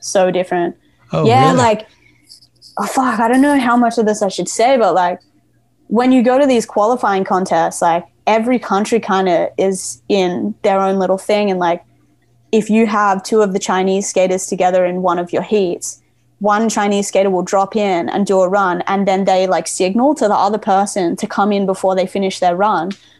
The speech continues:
Speaker 1: So then they drop in and get their run to practice. And then before they finish, they signal back again and, like, they drop in.
Speaker 2: <laughs>
Speaker 1: So they're, like, killing everyone's practice times and, like,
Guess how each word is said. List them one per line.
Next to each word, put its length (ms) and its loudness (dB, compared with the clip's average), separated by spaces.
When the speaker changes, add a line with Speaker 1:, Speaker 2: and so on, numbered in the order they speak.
Speaker 1:
So 160 -2
then 220 2
they 200 2
drop 280 0
in 380 -2
and 180 0
get 200 -2
their 180 2
run 280 0
to 100 -6
practice. 580 -4
And 120 2
then 100 0
before 340 0
they 180 2
finish, 380 -2
they 140 0
signal 400 -2
back 360 0
again 440 -2
and, 200 -2
like, 180 -2
they 120 0
drop 280 -2
in. 220 2
Speaker 2:
<laughs> 60 -16
Speaker 1:
So 180 2
they're, 180 2
like, 220 0
killing 380 0
everyone's 520 2
practice 540 -4
times 500 -2
and, 140 -2
like, 340 -4